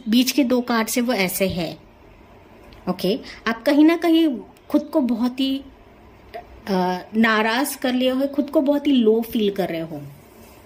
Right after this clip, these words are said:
ओके, आप ऐसे feel कर रहे हो कि मेरे life में कुछ नहीं बचा है, अब खत्म हो गई मेरी life में। ओके, मैं क्या करूँ अभी, ये बंदा तो मुझे छोड़ के चला गया है, या मुझे ऐसे stage में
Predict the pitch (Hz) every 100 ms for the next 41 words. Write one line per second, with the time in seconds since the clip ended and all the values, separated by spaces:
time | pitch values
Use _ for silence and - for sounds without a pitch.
0 | - 196 233 240 240 247 294 285 262 254
1 | 247 247 254 269 277 - - - 240 254
2 | 233 247 269 262 262 254 233 233 208 196
3 | 202 175 160 151 147 - - - - -
4 | - - - - - 247 269 294 269 208
5 | 208 202 190 190 170 180 175 165 - -
6 | - - 190 190 208 220 226 269 233 247
7 | 214 185 165 175 180 214 208 202 196 202
8 | 214 214 202 208 262 240 247 240 220 214
9 | 214 214 214 214 214 - - - - 202
10 | 202 185 202 196 220 240 269 285 - 240
11 | 233 233 226